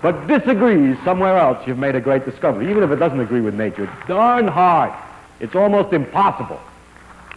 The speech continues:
not quite impossible, to find another theory which agrees with experiments over the entire range in which the old theories have been checked, and yet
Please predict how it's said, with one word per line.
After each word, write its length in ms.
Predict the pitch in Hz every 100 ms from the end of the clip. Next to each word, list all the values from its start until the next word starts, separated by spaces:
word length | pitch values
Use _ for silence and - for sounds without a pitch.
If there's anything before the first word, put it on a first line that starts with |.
| - -
not 220 | 139 147
quite 260 | - 160 143
impossible, 480 | 98 - 85 76 - - - - - - - -
to 60 | 135
find 460 | - 226 262 247
another 400 | 196 190 269 254
theory 480 | 214 - 269 240 139 - - - - - - - -
which 180 | 160 160
agrees 400 | 175 190 269 170
with 160 | 208
experiments 680 | 180 - - 247 240 214 156
over 180 | 196 180
the 100 | 165
entire 440 | 165 - 220 233
range 280 | 220 220 185
in 100 | 165
which 180 | 175 175
the 60 | 160
old 300 | 190 220 220
theories 260 | 196 170
have 140 | 139 131
been 160 | 135
checked, 440 | - 190 135 - - - - - - - - -
and 220 | 120 127
yet 360 | 143 175 175